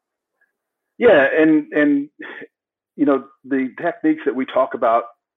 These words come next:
in the book, you know, they were developed for cops, and, and I don't mean this to sound disparaging, but cops want things simple and they want things actionable.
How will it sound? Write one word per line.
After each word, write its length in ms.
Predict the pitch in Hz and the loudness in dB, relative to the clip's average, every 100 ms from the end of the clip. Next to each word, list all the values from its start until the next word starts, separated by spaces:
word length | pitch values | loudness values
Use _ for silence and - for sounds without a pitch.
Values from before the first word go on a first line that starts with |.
| - | -10
in 160 | 123 | -6
the 60 | 113 | -6
book, 300 | - 156 139 - - _ _ _ _ _ _ _ _ _ _ | -2 -2 -2 -10 -20 _ _ _ _ _ _ _ _ _ _
you 120 | 165 165 | -10 -6
know, 260 | 117 113 - 120 | -4 -6 -10 -8
they 120 | 127 | -4
were 300 | 120 120 113 - | -2 -4 -6 -8
developed 600 | 101 92 147 123 120 - - _ - - | -6 -2 -2 -2 -6 -16 -20 _ -20 -8
for 240 | 107 104 | -6 -6
cops, 440 | - 120 113 - - 110 | -10 -12 -12 -14 -20 -18
and, 420 | 107 101 101 - | -14 -14 -14 -16
and 380 | 104 95 92 - _ _ _ _ _ _ _ _ - - _ - | -16 -14 -14 -16 _ _ _ _ _ _ _ _ -18 -18 _ -10
I 100 | 120 | -8
don't 160 | 127 | -6
mean 220 | 120 123 110 | -6 -4 -4
this 100 | 110 | -6
to 60 | 101 - | -10 -8
sound 240 | 110 107 | -6 -6
disparaging, 640 | 95 _ 135 135 101 98 104 | -10 _ -4 -4 -6 -10 -8
but 140 | 95 _ _ _ - - | -10 _ _ _ -20 -10
cops 260 | 135 139 - | -8 -8 -10
want 200 | 107 120 - | -8 -8 -6
things 260 | 117 107 98 - - - | -8 -8 -10 -14 -20 -10
simple 420 | 117 113 135 127 _ 98 | -8 -6 -8 -8 _ -12
and 120 | 104 | -10
they 60 | |
want 260 | 101 107 98 | -8 -10 -8
things 200 | 104 98 - | -8 -8 -12
actionable. 520 | 104 110 - 87 - | -10 -10 -12 -14 -16